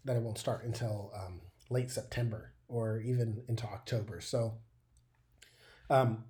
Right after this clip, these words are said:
it's, it's gonna be, it's gonna be something to watch.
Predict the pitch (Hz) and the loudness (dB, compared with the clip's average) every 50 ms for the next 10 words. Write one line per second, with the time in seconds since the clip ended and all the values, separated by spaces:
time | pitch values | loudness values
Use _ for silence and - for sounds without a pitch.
0 | - - 147 123 - - 170 - - - 165 165 160 156 160 160 156 151 147 143 | -2 0 0 0 4 4 2 4 8 10 10 10 10 10 10 8 8 6 4 2
1 | 143 - - 123 123 - 190 180 190 190 - - 185 170 160 160 139 127 127 127 | 0 -2 -2 -4 0 2 4 4 4 4 4 4 4 4 6 6 8 8 10 10
2 | 127 139 - - - - - | 10 10 8 6 2 -6 -8